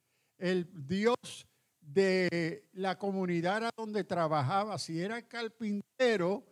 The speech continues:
¿verdad? Tenía el Dios de los carpinteros. Y te-, también tenía su Dios personal. Y él los adoraba a todos. Y se, se creía que mientras más dioses uno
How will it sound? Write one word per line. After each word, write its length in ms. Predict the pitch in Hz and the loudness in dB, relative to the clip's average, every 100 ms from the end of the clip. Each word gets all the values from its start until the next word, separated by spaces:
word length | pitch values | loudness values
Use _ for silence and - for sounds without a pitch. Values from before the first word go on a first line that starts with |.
| _ _ _ - | _ _ _ -2
¿verdad? 400 | 165 214 277 - | 2 2 2 0
Tenía 340 | 208 185 233 | 0 0 0
el 100 | 233 | 0
Dios 300 | 196 214 240 | 2 4 4
de 120 | 240 | 4
los 140 | 233 180 | 4 2
carpinteros. 1200 | 208 190 - 185 160 - 196 165 135 - - _ _ _ _ | 0 0 0 -2 -4 -4 -2 -2 -6 -14 -20 _ _ _ _
Y 120 | 240 240 | -6 -6
te-, 220 | - - - | -8 -8 0
también 480 | 175 151 165 226 | 0 2 2 2
tenía 380 | 262 247 220 262 | 2 0 -2 -6
su 180 | - 226 | -6 -6
Dios 300 | 165 185 220 | 0 2 2
personal. 800 | - 254 - - 165 185 247 131 _ _ _ _ _ _ _ _ _ _ _ _ _ _ _ _ _ _ _ _ | 0 -6 -6 -6 -4 -4 -6 -10 _ _ _ _ _ _ _ _ _ _ _ _ _ _ _ _ _ _ _ _
Y 160 | 226 175 | -4 2
él 260 | 208 285 | 4 4
los 160 | 233 190 | 4 0
adoraba 520 | 165 151 131 190 247 | 0 -2 -2 -4 -4
a 80 | 208 | -4
todos. 480 | 208 220 160 - - _ - | -2 0 -2 -10 -18 _ -6
Y 140 | 262 | -4
se, 200 | - 269 | -2 -4
se 240 | 240 233 | -4 -6
creía 600 | - 233 262 247 208 190 | -4 0 2 4 4 2
que 120 | 190 202 | 2 -2
mientras 520 | 196 214 208 202 165 | -2 -6 -6 -4 -4
más 320 | 208 285 - | -2 -2 -2
dioses 800 | 262 277 269 - 151 156 226 - _ _ - | 0 4 4 4 -2 -2 -4 -6 _ _ -4
uno 880 | 247 294 285 233 156 156 233 233 | 2 4 4 4 2 2 0 -2